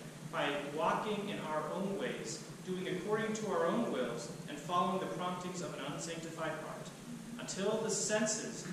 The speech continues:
have become so confused that eternal things are not discerned, and the voice of Satan is so disguised that it is accepted as the will of God. Brothers and sisters, we can read our Bible,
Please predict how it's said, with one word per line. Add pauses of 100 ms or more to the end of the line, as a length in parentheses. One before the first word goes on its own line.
have
become
so
confused
that
eternal
things
are
not
discerned, (440)
and
the
voice
of
Satan
is
so
disguised
that
it
is
accepted
as
the
will
of
God. (1300)
Brothers
and
sisters,
we
can
read
our
Bible,